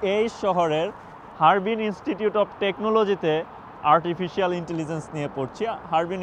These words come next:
Institute কিন্তু মোটামুটি দেড়শো নাম্বার র্যাঙ্কিং অ্যারাউন্ডের মধ্যে আছে। আমাদের ইউনিভার্সিটির অনেক সিনিয়র কিন্তু এই Tencent কোম্পানিতে চাকরি করে। আপনারা হয়তো বা ভালোভাবে দেখতে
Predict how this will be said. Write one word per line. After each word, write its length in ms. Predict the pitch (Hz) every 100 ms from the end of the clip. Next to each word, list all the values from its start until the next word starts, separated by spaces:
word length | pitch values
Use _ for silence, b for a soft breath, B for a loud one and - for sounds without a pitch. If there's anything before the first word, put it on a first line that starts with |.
| 185
Institute 400 | - 175 180 165
কিন্তু 300 | 170 156 233 - - B B - -
মোটামুটি 580 | 156 160 156 160 156 147 - - - 131
দেড়শো 360 | 156 160 - 180
নাম্বার 420 | 175 170 170 156
র্যাঙ্কিং 380 | 160 156 170 165
অ্যারাউন্ডের 460 | 147 143 139 139
মধ্যে 220 | 135 127
আছে। 220 | 135 - 214 -
আমাদের 440 | 147 165 214 254 226
ইউনিভার্সিটির 600 | 190 185 185 202 180 190
অনেক 340 | 160 165 165 -
সিনিয়র 360 | 202 175 196 185
কিন্তু 320 | 156 143 151 220 - - -
এই 140 | 156 151
Tencent 420 | 160 151 - 151 139
কোম্পানিতে 520 | 151 135 139 131 143
চাকরি 300 | 165 165 165
করে। 140 | 143
আপনারা 240 | 147 208 214
হয়তো 240 | 202 202
বা 100 | 214
ভালোভাবে 420 | 190 196 208 208
দেখতে 300 | 196 208 208